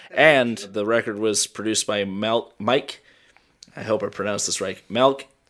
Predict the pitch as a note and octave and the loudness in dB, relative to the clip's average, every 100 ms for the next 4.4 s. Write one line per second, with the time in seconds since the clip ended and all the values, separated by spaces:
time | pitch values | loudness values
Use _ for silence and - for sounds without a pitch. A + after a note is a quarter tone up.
0 | _ - C3 C3+ A#2+ G#2+ A#2 B2 A#2+ F2 | _ -4 2 6 6 4 4 4 4 2
1 | G#2 D#3+ _ - G2 G#2 A#2+ A#2 - A2 | -2 -4 _ -8 -4 -2 0 -2 -2 -2
2 | G2+ - _ - - F#2 - - A#2 - | -4 -10 _ -10 -6 -6 -8 -10 -14 -12
3 | - A2+ A#2+ A#2 G2+ G#2 - G2 G#2 G2+ | -2 0 0 0 -2 -4 -4 -4 -2 -2
4 | G2+ - - | 0 0 -2